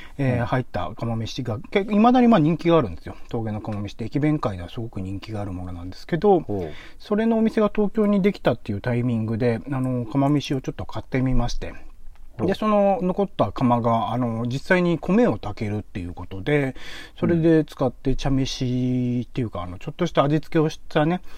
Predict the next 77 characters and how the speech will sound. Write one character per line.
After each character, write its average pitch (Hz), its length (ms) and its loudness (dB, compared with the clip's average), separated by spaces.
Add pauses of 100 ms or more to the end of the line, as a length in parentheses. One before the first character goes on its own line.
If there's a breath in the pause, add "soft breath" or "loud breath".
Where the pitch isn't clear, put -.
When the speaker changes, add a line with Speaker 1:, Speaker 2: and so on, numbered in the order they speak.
(260 loud breath)
Speaker 1:
え 123 80 -2
ー、 - 20 -2
ご 135 120 4
飯 - 160 0
炊 110 100 -2
い - 20 -4
て 104 80 -4
み 104 60 -2
て、 - 80 -4
こ 160 60 2
れ 160 80 4
も 151 40 4
ま 139 80 2
た 135 80 -2
美 131 60 4
味 139 60 2
し - 60 -8
か - 100 -4
っ - 60 -8
た 87 120 -10
ん - 40 -4
で - 60 -8
す - 80 -14
け 101 120 -8
ど、 - 120 -8 (160)
な 180 80 0
ん - 20 -2
か 156 100 2
そ 185 260 4
う 180 60 4
い 175 320 4
う、 165 40 -4 (580 loud breath)
今 185 240 8
更 220 300 6
な 208 100 6
が 135 120 2
ら、 - 140 -6 (120)
結 226 220 0
構 113 180 2
ね、 107 300 0
自 117 80 0
粛 - 220 -2
期 - 100 -12
間 175 180 2
中 170 220 6
に 165 360 6
料 175 220 12
理 127 140 4
と 101 100 -4
か 104 120 -6
に 95 60 -6
ハ - 140 -6
マ 110 120 -2
っ - 120 -4
た 127 100 0
み 107 140 -2
た 90 140 -8
い - 20 -6
な 87 80 -8
人 - 160 -6
っ 95 60 -10 (160)
て 98 100 -8
多 120 320 0
い 98 60 -4
と 90 100 -6
思 85 140 -4
う - 20 -6
ん - 20 -6
で 87 60 -8
す - 80 -12
け 98 80 -8
ど、 95 120 -8
今 165 340 2
更 208 340 4
な 208 140 4
が 196 120 6
ら、 170 180 6